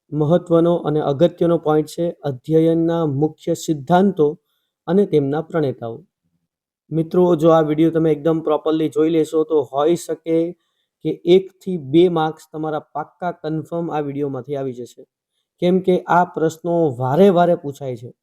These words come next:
વારે વારે એટલે કે જે કોઈ પણ તમે ટેટના પેપર ઉઠાવશો ને, આ વીડિયોની અંદરથી તમને એ પ્રશ્ન મળી જશે.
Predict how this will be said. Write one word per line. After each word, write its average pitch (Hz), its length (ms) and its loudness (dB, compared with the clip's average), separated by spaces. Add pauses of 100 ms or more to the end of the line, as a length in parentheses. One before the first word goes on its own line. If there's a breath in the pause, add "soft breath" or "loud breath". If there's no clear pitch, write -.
(120)
વારે 175 240 0
વારે 208 200 4
એટલે 196 140 -2
કે 170 100 0
જે 170 280 2
કોઈ 196 160 2
પણ 190 220 -4
તમે 185 180 -4
ટેટના 170 400 -10
પેપર 170 300 -6
ઉઠાવશો 196 460 0
ને, 131 160 -8 (460)
આ 190 220 -2
વીડિયોની 175 520 -2
અંદરથી 160 460 -4
તમને 156 280 -8
એ 165 120 -4
પ્રશ્ન 143 340 -16
મળી 151 240 -6
જશે. 117 300 -18